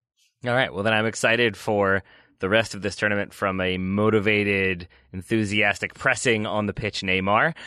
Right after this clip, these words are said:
Uh, but you mentioned that Colombia game, the Brazil-Colombia game, uh, on a scale of one to ten, with one being "it's fine" and ten being "you shouldn't even be thinking about asking me about this."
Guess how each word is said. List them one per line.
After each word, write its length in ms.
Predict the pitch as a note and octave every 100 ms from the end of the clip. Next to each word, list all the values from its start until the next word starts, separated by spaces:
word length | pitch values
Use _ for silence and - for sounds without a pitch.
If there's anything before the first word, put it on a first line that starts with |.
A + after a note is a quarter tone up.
| -
Uh, 200 | - C3
but 160 | B2 D3+
you 100 | D3+
mentioned 640 | D3+ E3+ E3 C3 G2 F2+
that 280 | F#2+ A2+ A2
Colombia 440 | - A#2 A2+ A2 G#2
game, 240 | G2+ F#2+
the 80 | F#2+
Brazil-Colombia 800 | G#2 G2 G2+ G2+ G2 F#2+ F#2+ F#2
game, 400 | F#2+ F2+ F2 F2 - - -
uh, 160 | A#2 G2+
on 160 | C#3 C#3+
a 40 |
scale 320 | - E3+ F3+
of 120 | F3
one 200 | B2+ C3+ C3
to 100 | B2
ten, 480 | B2+ A2 G2 G2
with 180 | G2+ G#2
one 320 | G2 G#2+ A2
being 300 | G#2 G#2 G2+
"it's 260 | G#2+ A2+ -
fine" 420 | - G#2+ F#2 F2+
and 220 | F#2 G#2
ten 240 | G2 A2 G#2
being 420 | G2+ G2 F#2+ F#2
"you 180 | F2+ G2
shouldn't 260 | G2 A#2 G#2+
even 160 | G2
be 120 | F2+ F#2
thinking 260 | A2 G2
about 180 | G2 F#2+
asking 360 | G#2 G#2 - F#2+
me 80 |
about 260 | F2 F2+ F2
this." 400 | F2 D#2+ - -